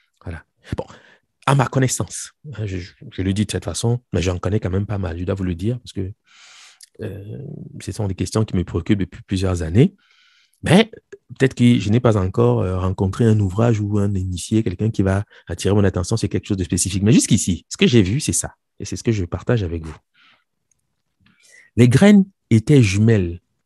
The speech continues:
et de sexe opposé dans l'œuf de Dieu,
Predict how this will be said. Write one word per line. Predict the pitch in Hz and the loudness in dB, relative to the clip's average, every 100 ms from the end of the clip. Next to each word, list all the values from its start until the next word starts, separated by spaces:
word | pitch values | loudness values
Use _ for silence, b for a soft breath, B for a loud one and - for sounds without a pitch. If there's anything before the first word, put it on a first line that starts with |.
| _ _ _ _ - b b b | _ _ _ _ -20 b b b
et | 104 | 2
de | 104 | 2
sexe | - 147 - - - | 4 2 0 -8 -6
opposé | 101 95 95 92 123 160 _ _ - | -2 0 2 4 4 2 _ _ -2
dans | 92 95 | 2 4
l'œuf | 107 147 113 | 6 6 4
de | 92 | -2
Dieu, | 87 95 127 151 | -2 0 2 0